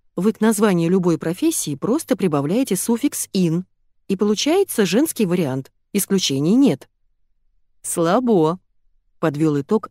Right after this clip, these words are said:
Кеша. «Домработница», заявила Ирка,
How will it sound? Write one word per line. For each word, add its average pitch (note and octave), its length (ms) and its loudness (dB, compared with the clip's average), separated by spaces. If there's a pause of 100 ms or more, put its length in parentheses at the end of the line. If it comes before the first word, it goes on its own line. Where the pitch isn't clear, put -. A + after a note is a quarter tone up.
Кеша. - 460 -4 (1000)
«Домработница», C4 1080 2 (540)
заявила C3+ 460 -2 (100)
Ирка, G3+ 420 -2